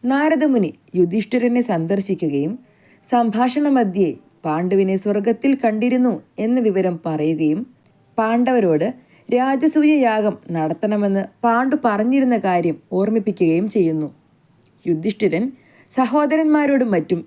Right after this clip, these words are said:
ഇക്കാര്യം ചർച്ച ചെയ്യുകയും എല്ലാവരും അനുകൂലമായി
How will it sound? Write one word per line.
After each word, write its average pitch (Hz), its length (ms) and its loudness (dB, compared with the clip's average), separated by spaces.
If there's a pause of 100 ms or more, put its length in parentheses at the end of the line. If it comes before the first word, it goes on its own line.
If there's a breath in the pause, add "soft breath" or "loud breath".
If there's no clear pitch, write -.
ഇക്കാര്യം 180 540 0
ചർച്ച 196 360 -2
ചെയ്യുകയും 160 640 0 (220)
എല്ലാവരും 220 640 2 (260 soft breath)
അനുകൂലമായി 277 720 2